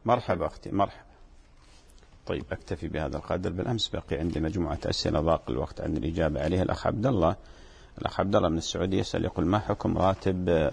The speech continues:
لاعب كرة القدم؟" أخوي عبد الله، بارك الله فيك، بالنسبة لراتب لاعب كرة ال-، القدم من حيث الحل أو عدمه ينبني على، آه، حكم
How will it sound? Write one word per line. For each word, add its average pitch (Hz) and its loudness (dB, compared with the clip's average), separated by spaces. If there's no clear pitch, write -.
لاعب 87 4
كرة 87 2
القدم؟" 76 -2
أخوي 120 2
عبد 113 4
الله، 110 6
بارك 92 4
الله 78 -2
فيك، 123 -2
بالنسبة 85 -2
لراتب 82 2
لاعب 76 2
كرة 82 0
ال-، 78 -2
القدم 90 2
من 73 0
حيث 87 0
الحل 92 2
أو 90 6
عدمه 95 2
ينبني 92 4
على، 98 4
آه، 80 2
حكم 78 2